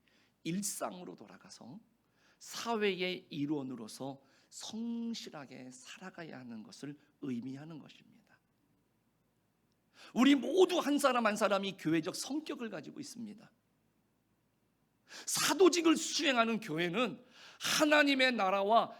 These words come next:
세상을 연결하고요, 이 땅의 평화와 정의,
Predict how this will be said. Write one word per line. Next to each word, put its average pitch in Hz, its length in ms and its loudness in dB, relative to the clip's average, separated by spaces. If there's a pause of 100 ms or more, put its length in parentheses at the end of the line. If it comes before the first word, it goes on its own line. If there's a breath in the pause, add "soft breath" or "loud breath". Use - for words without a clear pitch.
세상을 214 840 -8
연결하고요, 170 920 -4 (920 soft breath)
이 294 340 6
땅의 220 340 0
평화와 190 640 -4
정의, 185 500 0